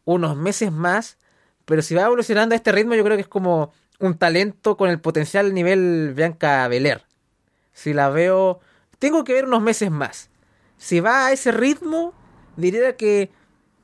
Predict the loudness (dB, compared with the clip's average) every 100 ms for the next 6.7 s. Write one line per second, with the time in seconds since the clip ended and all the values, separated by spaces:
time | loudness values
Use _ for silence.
0 | _ -4 0 0 2 2 2 0 _ _
1 | _ _ -2 0 2 2 0 0 2 4
2 | 4 4 2 -2 -10 _ _ _ _ _
3 | _ _ _ _ -2 0 0 0 -2 0
4 | 0 0 0 -2 -4 -4 0 0 0 -2
5 | -4 -4 -6 -4 -4 -6 -8 -10 -10 -12
6 | -6 -6 -2 0 2 0 -2